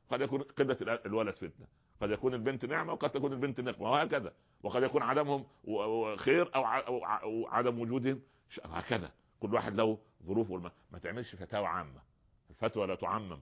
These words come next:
كل حالة لها حالة. المهم: "ما نهاكما ربك-، عن، ربكما عن تلكما الشجرة إلا أن تكونا ملكين أو تكونا من الخالدين". فالإنسان في قضية الخلود عايز إيه؟ يخلد، فيقول لك: "أنا عايز ولد يحمل اسمي". ها، فدي قضية الخلود الداخلية اللي عند أبينا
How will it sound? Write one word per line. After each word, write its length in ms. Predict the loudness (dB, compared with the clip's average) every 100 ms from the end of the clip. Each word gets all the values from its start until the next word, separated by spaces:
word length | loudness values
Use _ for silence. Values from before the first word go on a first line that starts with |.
| -8
كل 380 | -6 -6 -8 -6
حالة 320 | -2 -2 -2
لها 160 | -6
حالة. 280 | -6 -6 -8 -12 _ _ -2
المهم: 320 | 2 0 -2 -12 _ _ _ _
"ما 220 | -6 -4 -2
نهاكما 680 | -2 -2 -2 -2 -4 -2
ربك-، 280 | -2 -4 -8 -12 -20 _ -12
عن، 300 | -10 -4 -2
ربكما 520 | -2 -2 -6 -4 -4
عن 140 | -4
تلكما 280 | -6 -6 -8
الشجرة 260 | -4 -2 -2
إلا 260 | -2 -4
أن 80 | -4
تكونا 300 | -4 -4 -4
ملكين 440 | -4 -2 -2 -2
أو 120 | -4 -6
تكونا 300 | -2 -2 -2
من 120 | -6
الخالدين". 540 | -4 -2 -2 -2 -4 -8 -20 -6
فالإنسان 440 | -6 -4 -2 -2
في 80 | -2
قضية 260 | -4 -4 -6
الخلود 280 | -4 -4
عايز 220 | -2 -4 -2
إيه؟ 140 | -2
يخلد، 300 | 0 -2 -2 -8 _
فيقول 180 | -2 -2
لك: 120 | -2
"أنا 140 | -2
عايز 260 | -2 0 0
ولد 280 | 0 0 0
يحمل 320 | -4 -4 -8 -4
اسمي". 380 | -4 -6 -16 -18 _ _ _ _ _ _
ها، 140 | -6 -4
فدي 400 | -6 -6 -6 -6
قضية 320 | -2 -2 -2
الخلود 320 | -4 -2 -2
الداخلية 520 | -2 -6 -4 -2 -2
اللي 140 | -2 -4
عند 200 | -4 -6
أبينا 360 | -6 -6 -8